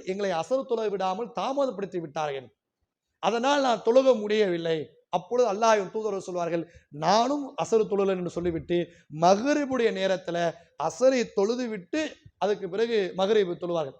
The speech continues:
இத மாதிரி ஒரு சந்தர்ப்பம், ஏதாவது ஒரு இக்கட்டான சூழ்நிலை என்பது அது உங்களுக்கு தான் தெரியும். நான் ஒரு காரணத்தை சொன்னேன்னா நீங்க அது எனக்கு ஈஸியுமீங்க,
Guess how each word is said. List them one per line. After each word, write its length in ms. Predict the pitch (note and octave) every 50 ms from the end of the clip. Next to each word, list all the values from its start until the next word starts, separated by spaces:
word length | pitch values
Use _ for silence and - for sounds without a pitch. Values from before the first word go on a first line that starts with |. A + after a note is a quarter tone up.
| _
இத 160 | - E3+ F#3 G#3+
மாதிரி 300 | G#3 G#3+ A#3 B3+ C#4 C#4+ C4
ஒரு 120 | B3 A3+ G#3
சந்தர்ப்பம், 580 | - - F#3+ G#3+ A3+ A3+ A3 - - E3 D3 - _ _ _ _ _ _ _ _ _ _ _ _ _ _
ஏதாவது 260 | - F#3+ G#3 A3 A#3 A3+
ஒரு 100 | A3+ G#3+
இக்கட்டான 440 | F#3+ - A3+ A3 F#3 A3+ A#3 B3 A3
சூழ்நிலை 280 | - A3+ A3+ A3 G#3+ G#3
என்பது 180 | G#3 A#3+ B3+ A#3+
அது 100 | G3 F#3+
உங்களுக்கு 380 | F#3 G#3 A#3 C4 C4 B3+ - B3
தான் 180 | B3+ A#3+ A3
தெரியும். 300 | G3 F#3+ F#3 D#3+ A#2+ - _ - _ _ _ _ _ _ -
நான் 260 | F3 G3 A#3 B3+ B3 B3
ஒரு 100 | A#3+ A3+
காரணத்தை 460 | A#3 A3 G#3+ A#3 A#3 A#3 A#3 G#3+ G#3+ G#3
சொன்னேன்னா 400 | - G#3 G#3 G#3 G#3 G#3+ A#3+ C#4 D4 C4+ - - _ _ _ _ -
நீங்க 260 | F3 A3 C4 B3+ B3 A3+
அது 120 | G#3+ A3 A#3
எனக்கு 260 | A3+ A3 A3 F3+ G#3 A3
ஈஸியுமீங்க, 600 | B3 B3+ - - B3+ A#3 G#3+ G3 F3+ D#3 C#3